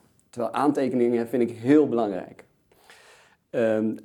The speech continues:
en, maar de mobiel hebben ze altijd bij hun. Dus ik heb nu van die leerlingen die nooit aantekeningen maakten in de schrift, die zeggen van, "Ja, maar ik heb deze aantekening over Plato van drie jaar geleden nog, meneer." Weet je wel? En dan,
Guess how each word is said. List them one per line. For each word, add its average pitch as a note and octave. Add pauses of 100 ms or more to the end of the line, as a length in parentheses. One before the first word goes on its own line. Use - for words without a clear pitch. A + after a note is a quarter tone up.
en, B2+
maar B2+
de B2
mobiel B2+
hebben G#2
ze -
altijd A#2+
bij A#2+
hun. F2+
Dus G#2
ik -
heb C#3
nu G#2+
van G#2+
die G#2+
leerlingen A2
die F#2+
nooit C3+ (360)
aantekeningen A2
maakten G2+
in F#2+
de F#2+
schrift, A#2
die A2+
zeggen A2+
van, G#2
"Ja, -
maar -
ik -
heb G#2+
deze A2
aantekening G#2+
over G#2+
Plato A#2+
van G#2
drie G#2+
jaar G2
geleden A#2+
nog, F#2
meneer." E2+ (200)
Weet -
je G#2+
wel? E3+ (520)
En A#2+
dan, B2+